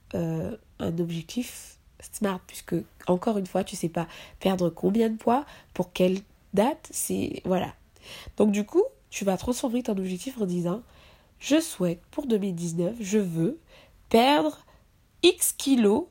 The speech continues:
d'ici le quinze juin deux mille dix-neuf. » Donc là, t'as le nombre de kilos, tu as le, la date butoir et tu as un truc spécifique.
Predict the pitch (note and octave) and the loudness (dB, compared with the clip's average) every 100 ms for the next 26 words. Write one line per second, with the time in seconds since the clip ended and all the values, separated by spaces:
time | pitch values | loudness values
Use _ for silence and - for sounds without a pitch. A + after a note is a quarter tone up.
0 | - G3 G#3 - G3+ B3 - F3+ E3 - | -6 -2 -2 0 0 -2 -2 0 0 0
1 | F#3 G3 A#3+ F3+ E3 F3 - - F3+ E3 | 0 2 0 -2 0 -2 -4 -6 -2 0
2 | F3 F3 F3 - - - - - _ - | 0 0 -4 -6 -8 -14 -20 -20 _ -10
3 | F#3+ F3 E3+ A#3 - F3+ F3 - F#3+ A#3+ | -2 -2 0 0 0 -4 -6 -2 2 4
4 | C4+ A3 F#3+ F3 - F3 E3 A#3 - - | 4 2 0 0 -4 -4 -2 -4 -8 -20
5 | - _ _ _ - - F#3+ G#2 - - | -20 _ _ _ -10 -2 0 0 -2 -10
6 | _ _ _ _ _ _ - F#3+ A3 C#4 | _ _ _ _ _ _ -2 2 4 4
7 | C#4+ C#4+ C4+ C4 - _ _ _ - G#3 | 4 4 2 -2 -10 _ _ _ -2 2
8 | C4+ A#3 F#3+ G3+ - F#3+ G3 - E3+ E3+ | 2 2 0 0 -4 -6 -6 -4 -2 -2
9 | A3+ - F3+ - F#3+ F3+ - A#3 - - | -6 -8 -8 -2 -2 -2 -4 -8 -10 -10
10 | - B3+ - G3 - - - | -4 -4 -4 -10 -12 -20 -20